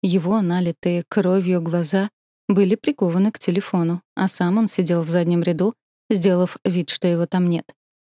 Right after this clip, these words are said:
Он становился пугающе хорош в том, чтобы не находиться в тех местах, где присутствовал физически. Мысли о самоубийстве приходили ко мне реже,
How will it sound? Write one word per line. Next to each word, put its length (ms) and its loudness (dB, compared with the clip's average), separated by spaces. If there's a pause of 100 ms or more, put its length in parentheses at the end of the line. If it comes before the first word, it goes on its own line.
Он 160 0
становился 580 -2
пугающе 560 -4
хорош 420 -4
в 120 -16
том, 240 -2
чтобы 320 -2
не 100 2
находиться 520 -2
в 60 -10
тех 220 -4
местах, 480 -2
где 280 -2
присутствовал 760 -2
физически. 760 -2 (760)
Мысли 520 0
о 60 -2
самоубийстве 760 0
приходили 580 0
ко 140 -2
мне 180 2
реже, 380 0